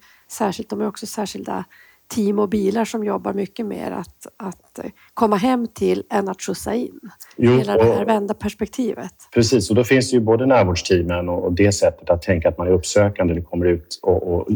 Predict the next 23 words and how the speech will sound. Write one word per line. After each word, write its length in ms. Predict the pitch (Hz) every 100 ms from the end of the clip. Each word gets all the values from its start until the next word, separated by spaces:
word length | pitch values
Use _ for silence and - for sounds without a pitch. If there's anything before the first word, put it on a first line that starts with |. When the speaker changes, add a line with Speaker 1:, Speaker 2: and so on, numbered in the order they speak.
| -
Speaker 2:
arbetar 520 | 95 90 85 82 87
för 180 | 82 -
att 220 | 82 -
förhindra. 460 | - 92 131 95 98
Men 140 | 104 104
vissa 200 | 104 117
patienter 420 | - 120 101 104
måste 260 | 107 -
ju 40 | 131
också 160 | -
komma 240 | 90 85 85
in. 200 | 85 104 - _ 262
Speaker 1:
Mm, 280 | 240 214 233 _ _ -
mm. 120 | 214 196
Speaker 2:
Och 160 | 101
det, 120 | 98 110
de 500 | 92 - 110 117 123
är 40 |
i 60 | 101
s-, 260 | - - -
extra 520 | 127 - - - 160
hög 280 | 175 - 80
risk. 240 | - -